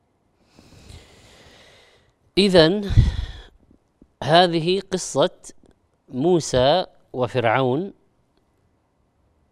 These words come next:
ذكرها الله سبحانه وتعالى للنبي صلى الله عليه وسلم في سورة النازعات المكية،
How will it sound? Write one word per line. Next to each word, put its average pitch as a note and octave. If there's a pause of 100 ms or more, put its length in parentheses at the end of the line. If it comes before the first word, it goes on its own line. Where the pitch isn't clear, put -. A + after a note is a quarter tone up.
(600)
ذكرها G3+
الله G3
سبحانه F#3+
وتعالى F3+
للنبي E3+
صلى D#3+
الله F#3
عليه D#3+
وسلم F#3
في D3+
سورة F#3 (140)
النازعات D3
المكية، A3